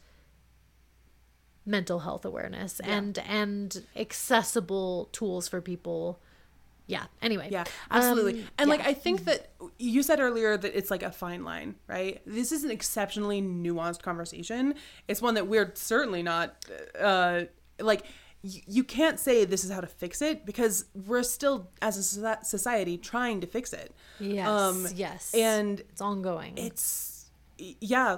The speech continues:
Speaker 2: like, we still have conversations about this, like, all the time about, like, violence in schools, teenage suicide, stuff like that.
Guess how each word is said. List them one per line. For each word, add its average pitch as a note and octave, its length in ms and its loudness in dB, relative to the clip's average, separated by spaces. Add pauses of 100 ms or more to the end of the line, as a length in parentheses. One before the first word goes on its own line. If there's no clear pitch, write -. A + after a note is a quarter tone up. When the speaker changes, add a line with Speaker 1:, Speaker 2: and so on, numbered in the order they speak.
Speaker 2:
like, F#3+ 220 0
we G3+ 200 -6
still G3 220 0
have F#3+ 140 -2
conversations G3+ 500 -2
about G3+ 180 0
this, F#3+ 200 -6
like, F3+ 240 -2
all F3+ 260 0
the F#3 120 -4
time F#3 400 -4
about, F3+ 460 -2
like, - 280 -10 (400)
violence F3+ 560 -6
in F#3+ 80 -6
schools, A#3 420 -4 (140)
teenage F#3+ 400 -4
suicide, B3 440 -2
stuff F#3+ 160 -4
like G3 180 -2
that. C4+ 260 2